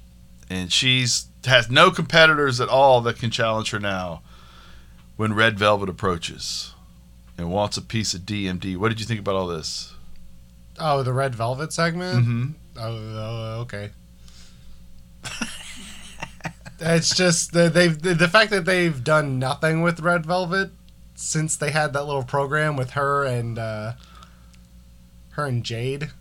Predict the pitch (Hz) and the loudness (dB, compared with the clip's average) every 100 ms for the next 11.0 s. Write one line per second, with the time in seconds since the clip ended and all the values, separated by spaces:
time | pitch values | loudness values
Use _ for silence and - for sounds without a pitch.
0 | - - 170 180 - 202 175 165 - 175 | -2 6 6 6 4 4 4 2 4 4
1 | 165 120 - - - - - - - 160 | 6 4 0 -12 -20 -20 -18 -6 4 6
2 | 156 160 - - 160 135 135 131 110 76 | 6 4 0 2 0 0 -2 -2 -4 -6
3 | - - - - - - - - - - | -10 -10 -12 -16 -20 -20 -20 -20 -20 -20
4 | - - 95 139 123 110 107 107 110 110 | -20 -14 -12 -10 -8 -8 -6 -8 -8 -6
5 | 120 127 127 131 - - - - - - | -6 -6 -8 -10 -12 -16 -20 -8 -2 -2
6 | - - - 123 - 127 - - - - | -4 -8 -10 -8 -8 -8 -10 -20 -20 -20
7 | - - - 220 240 190 214 156 165 196 | -20 -20 -2 2 6 6 6 6 8 8
8 | 208 185 180 196 196 190 160 - 165 160 | 8 6 6 4 4 0 0 4 6 6
9 | 160 135 - - 151 147 - 147 202 247 | 6 2 -2 -4 -2 -2 2 6 6 8
10 | 208 175 165 170 139 135 156 147 135 | 8 6 2 2 4 6 6 8 6